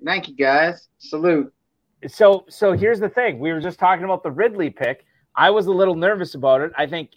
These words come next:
Speaker 2: uh, Aiden made some good points, and I think about, like, he's a good pick to win. Can you tell us what you were thinking there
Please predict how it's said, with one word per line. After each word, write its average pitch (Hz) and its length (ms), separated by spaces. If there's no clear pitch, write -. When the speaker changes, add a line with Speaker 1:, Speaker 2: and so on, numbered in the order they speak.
Speaker 2:
uh, 147 280
Aiden 175 200
made 160 200
some 139 160
good 139 200
points, 170 360
and 139 100
I 139 100
think 214 220
about, 143 260
like, 139 200
he's 190 180
a 190 40
good 170 220
pick 196 240
to 151 120
win. 160 220
Can 151 160
you 147 120
tell 170 200
us 175 140
what 170 140
you 156 80
were 147 100
thinking 214 420
there 135 240